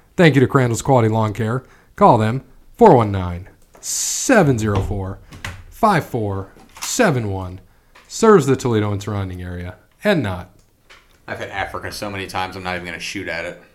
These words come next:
Speaker 1: You want me to go this way?
Speaker 2: Ooh, yeah, let's go north.
Speaker 1: All right, here we go. Ooh.
Speaker 2: They push left.
Speaker 1: Uh,
Speaker 2: Short traveled to the left.
Speaker 1: We're going this way.
Speaker 2: Oh, I like Iceland right there. Yeah.
Speaker 1: Iceland. So we, you do not s-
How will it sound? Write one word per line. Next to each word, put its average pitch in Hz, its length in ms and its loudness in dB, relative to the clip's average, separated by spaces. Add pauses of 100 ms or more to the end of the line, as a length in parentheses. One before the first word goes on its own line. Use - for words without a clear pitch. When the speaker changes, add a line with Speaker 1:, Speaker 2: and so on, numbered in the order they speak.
(140)
Speaker 1:
You 123 140 -4
want 120 120 -4
me 113 60 -4
to 113 80 -2
go 110 60 -2
this 123 220 -4
way? 147 160 0
Speaker 2:
Ooh, 165 100 2
yeah, 127 180 0
let's 135 160 -4
go 139 100 -4
north. 113 460 -6 (400)
Speaker 1:
All 120 120 -6
right, 139 260 -6 (280)
here 120 120 -6
we 135 80 -2
go. 117 300 -4 (800)
Ooh. 165 440 6 (580)
Speaker 2:
They - 160 -20
push - 260 -10
left. 92 360 -6 (180)
Speaker 1:
Uh, 110 60 -14 (220)
Speaker 2:
Short 110 300 -10
traveled 101 420 -8
to 98 80 -10
the 95 80 -8
left. 92 280 -8
Speaker 1:
We're 131 100 -2
going 131 320 -4
this 123 220 -8
way. 101 260 -6 (180)
Speaker 2:
Oh, 104 260 -6
I 90 100 0
like 90 200 -6
Iceland 87 400 -10
right 90 220 -6
there. 85 380 -6
Yeah. 85 600 -2 (280)
Speaker 1:
Iceland. 120 720 0 (160)
So - 180 -6
we, 113 240 -4 (240)
you 139 200 2
do 139 120 2
not 123 280 -4
s- - 140 -18